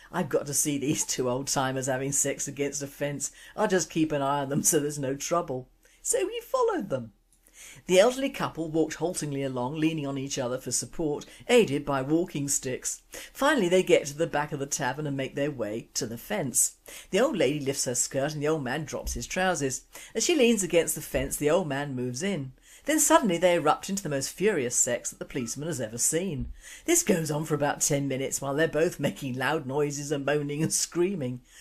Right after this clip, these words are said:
Finally they both collapse panting on the ground. The policeman is amazed. He thinks he's learnt something about life and old age that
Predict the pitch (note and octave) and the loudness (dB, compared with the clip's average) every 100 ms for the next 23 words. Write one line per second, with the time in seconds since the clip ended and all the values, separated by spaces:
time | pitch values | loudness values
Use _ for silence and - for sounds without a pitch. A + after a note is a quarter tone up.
0 | - - C4+ A4+ F#3 D#3+ E3 F3+ - A#2 | -16 2 4 4 4 4 4 2 0 -4
1 | B2+ - C3 A2 - - - B2 B2+ D3 | -6 -8 -8 -8 -8 -12 -8 -8 -6 -8
2 | C3 A2 A#2+ A2+ B2+ F3 C#3 A2+ A#2 - | -6 -6 -10 -8 -8 -8 -6 -8 -10 -12
3 | _ _ _ _ _ _ - - - - | _ _ _ _ _ _ -20 -18 -18 -18
4 | - A#3+ F4 E4 F3 C3 C3 C#3+ F#3+ A#2+ | -14 0 2 2 0 -2 -4 -4 -4 -4
5 | A#2+ - - _ - A3+ A#3 E4 - D#3 | -6 -8 -12 _ -8 -2 2 2 2 -2
6 | B2+ F#3 - - C#3 C3+ C3+ B2+ B2+ C#3+ | 2 4 4 0 -2 -6 -4 -4 -2 -2
7 | B2+ D#3 - - - - E3 D3+ F#3+ D#3+ | 0 -2 -6 -16 -8 -2 4 6 6 6
8 | D3+ C3+ C#3 D#3+ - | 6 4 2 -2 -6